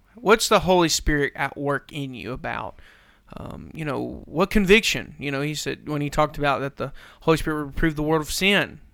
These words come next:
judgment, righteousness. You know, what, what, he's the teacher, he's the comforter,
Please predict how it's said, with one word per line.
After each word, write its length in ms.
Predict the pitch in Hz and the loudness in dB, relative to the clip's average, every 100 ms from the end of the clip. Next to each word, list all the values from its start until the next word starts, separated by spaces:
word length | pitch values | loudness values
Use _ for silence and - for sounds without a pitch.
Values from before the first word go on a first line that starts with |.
| _ | _
judgment, 380 | - 160 180 127 | 2 4 4 -2
righteousness. 540 | 147 175 214 - 170 160 | 6 8 6 0 -12 -10
You 80 | 139 | -8
know, 100 | 131 | -4
what, 240 | 139 - | -4 0
what, 180 | 175 - - _ _ - | 0 0 -8 _ _ -18
he's 240 | - 151 160 | -6 -4 0
the 80 | 190 | 4
teacher, 380 | 220 240 156 | 6 6 4
he's 160 | 147 139 | 2 -2
the 60 | 165 | 2
comforter, 600 | 185 214 214 156 - | 6 6 4 -4 -6